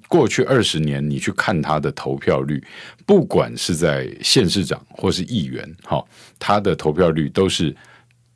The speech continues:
新竹以北，哈，到基隆最低的一个县市。就它同样在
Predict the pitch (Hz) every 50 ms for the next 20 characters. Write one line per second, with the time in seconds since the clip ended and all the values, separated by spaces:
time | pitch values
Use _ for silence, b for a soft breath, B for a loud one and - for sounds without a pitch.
0 | _ _ _ _ _ _ - - - - 165 175 180 160 - 95 92 104 - 104
1 | 104 131 135 - - - - _ _ - - - - - - - - 92 85 -
2 | - 90 90 85 80 71 64 - - - _ _ - - - - - 254 175 -
3 | - - - 90 87 92 82 76 64 65 67 69 67 - - 80 71 60 - -
4 | - - - _ B B B B B B 143 139 - 151 160 165 165 B B B
5 | B - 110 113 143 180 190 160 135 113 139 127 101 82